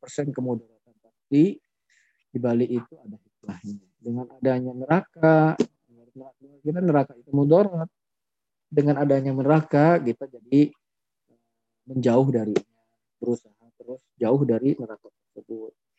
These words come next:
Dengan adanya setan, kita terlalu waspada dari godaannya, demikian. Walaupun se-, sekilas nampaknya hal-hal tersebut adalah mudarat,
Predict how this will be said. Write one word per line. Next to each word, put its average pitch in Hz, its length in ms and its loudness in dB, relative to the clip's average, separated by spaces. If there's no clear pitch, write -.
Dengan 135 240 -4
adanya 135 240 2
setan, 170 640 4
kita 127 320 -4
terlalu 127 720 -20
waspada - 720 -20
dari - 200 -20
godaannya, 107 420 -6
demikian. 185 480 -14
Walaupun 160 400 -6
se-, 139 240 -4
sekilas 156 560 2
nampaknya 143 880 -2
hal-hal 127 400 -2
tersebut 139 400 0
adalah 123 240 -4
mudarat, 123 640 -6